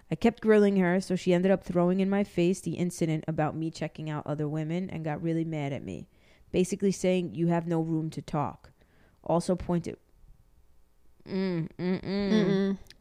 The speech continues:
Speaker 1: Also pointed out situations where I messaged back and forth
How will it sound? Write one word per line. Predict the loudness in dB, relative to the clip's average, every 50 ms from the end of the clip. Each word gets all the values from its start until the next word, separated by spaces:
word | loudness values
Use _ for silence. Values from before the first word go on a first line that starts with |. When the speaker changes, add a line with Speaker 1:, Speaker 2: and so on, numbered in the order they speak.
| _
Speaker 1:
Also | 2 4 4 4 4 0 0
pointed | 2 2 2 2 2 4 4 4
out | 4 4 2
situations | 0 -4 -4 -2 0 2 4 4 2 2 -2 -4 -2 0
where | 0 0 2 0
I |
messaged | 0 0 -2 -2 -2 -4 -6 -6 -8 -6
back | -4 -4 -4 -2 -6
and | -8 -10
forth | -6 -2 0 0 0 0 -2